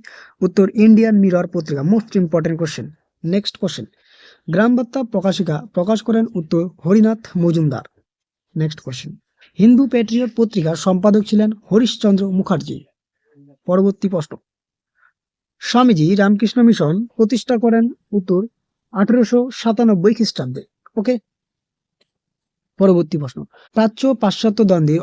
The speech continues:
অবসান ঘটান? উত্তর, লর্ড বেন্টিং। পরবর্তী প্রশ্ন, ফোর্ট উইলিয়াম কলেজ স্থাপন করেন? উত্তর, লর্ড ওয়েলেসলি। নেক্সট,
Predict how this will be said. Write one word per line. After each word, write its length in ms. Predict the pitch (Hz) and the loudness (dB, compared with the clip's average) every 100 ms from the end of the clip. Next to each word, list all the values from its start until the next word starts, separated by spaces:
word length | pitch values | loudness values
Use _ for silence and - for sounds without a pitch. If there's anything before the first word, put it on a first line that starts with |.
| 175 | -2
অবসান 300 | 185 196 214 | -2 2 2
ঘটান? 260 | 196 196 202 - - | 2 2 -2 -4 -8
উত্তর, 220 | 175 - 160 160 | -6 -2 0 2
লর্ড 220 | 196 208 165 | 0 -2 -2
বেন্টিং। 300 | 180 160 135 131 _ _ - | 0 0 -4 -8 _ _ 0
পরবর্তী 420 | 202 214 214 214 | 2 2 0 -4
প্রশ্ন, 260 | 208 185 127 131 _ _ _ _ _ _ _ _ _ _ _ _ _ - | -4 -6 -8 -16 _ _ _ _ _ _ _ _ _ _ _ _ _ -14
ফোর্ট 260 | - 247 247 | 2 4 4
উইলিয়াম 280 | 262 277 269 | 2 0 -2
কলেজ 300 | 196 175 180 - | -2 -2 -2 -8
স্থাপন 440 | - 233 220 233 233 | -4 0 2 2 0
করেন? 220 | 220 226 240 - _ _ _ | 2 0 -2 -8 _ _ _
উত্তর, 280 | 220 214 165 - _ _ _ _ - | -2 0 0 -2 _ _ _ _ -2
লর্ড 360 | 185 185 190 202 - | 2 2 0 -4 -2
ওয়েলেসলি। 500 | 185 170 156 220 151 - _ _ _ _ _ _ _ _ _ | 0 0 -4 -6 -6 -12 _ _ _ _ _ _ _ _ _
নেক্সট, 200 | 165 160 | -12 -12